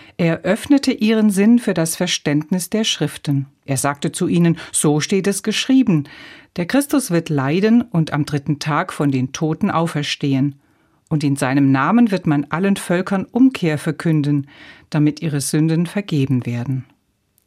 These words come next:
Jesus spricht von Umkehr zur Vergebung der Sünden. Bei dem Wort Sünde erlebe ich öfter, wie Menschen zusammenzucken. Das Wort weckt in vielen unangenehme Assoziationen einer missglückten religiösen Schulung,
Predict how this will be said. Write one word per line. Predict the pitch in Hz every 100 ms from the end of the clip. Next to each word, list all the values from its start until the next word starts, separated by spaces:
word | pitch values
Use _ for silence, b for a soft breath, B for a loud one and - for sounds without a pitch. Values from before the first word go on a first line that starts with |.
| _ _ _
Jesus | 123 131 135 151 139 -
spricht | - - 185 190
von | - 165
Umkehr | 151 190 208 208 202 180
zur | 170 160
Vergebung | - 151 151 151 180 180
der | 185
Sünden. | 190 175 151 143 147 B B B B B B B B B
Bei | 196
dem | 208 220
Wort | 208 202
Sünde | - 226 254
erlebe | - 202 196 196
ich | 196 -
öfter, | 233 - 160
wie | 165
Menschen | 160 165 - 196
zusammenzucken. | - 202 180 156 143 156 143 147 143 - _ -
Das | 165 -
Wort | 170 214 -
weckt | 175 -
in | 170
vielen | 160 214 247 233
unangenehme | 196 214 208 196 180 165 170
Assoziationen | 165 165 - 156 139 - 185 220 208
einer | 175 160
missglückten | 160 160 - 202 - 202
religiösen | 175 170 170 165 160 175
Schulung, | 165 190 185 220 233